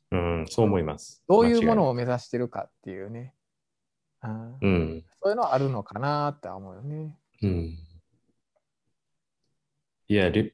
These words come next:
Speaker 1: 調理方法ってやっぱすごい大事だろうなと思いますね。そこの
Speaker 2: うん。
Speaker 1: ピクチャーがちょっと弱いと、なんかゴールが
Speaker 2: うんうんうん。
Speaker 1: そこに行かなくなったりするけど。
Speaker 2: うんうん。そうやね。
Speaker 1: うん。
Speaker 2: でもまあ、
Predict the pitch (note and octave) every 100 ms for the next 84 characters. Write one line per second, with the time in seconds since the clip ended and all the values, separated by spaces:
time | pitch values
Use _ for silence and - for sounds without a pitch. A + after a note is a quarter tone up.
0 | _ - G2+ G#2 A2 B2+ B2+ B2 F2 E2+
1 | - E2+ - - F#2 E2+ E2+ E2 E2 F2+
2 | F2+ - - - E2 D#2+ D#2 - - E2
3 | D#2+ D2+ - _ _ _ _ _ - -
4 | A2+ G#2+ G2+ A2+ A#2+ _ - - _ _
5 | _ _ _ _ _ - A#2+ - D#2+ D#2
6 | D#2+ - - - F2+ F#2 F2 E2 - G1+
7 | - - _ _ - E2+ - - - C#3+
8 | G2 E2+ - F2 A#2 - _ _ _ _
9 | _ - C3+ G#2 F2 G2 G#2+ G2 F#2 -
10 | E2+ - F#2 F2 F2 E2+ E2 D#2+ - _
11 | _ _ _ _ F4 C3+ C3 G2+ C3+ G#2+
12 | - _ F#2+ F2 E2 D#2+ D#2+ _ _ _
13 | _ _ _ _ _ _ _ _ _ _
14 | _ _ _ _ _ - G3+ D#3+ B2+ D3
15 | C3 B2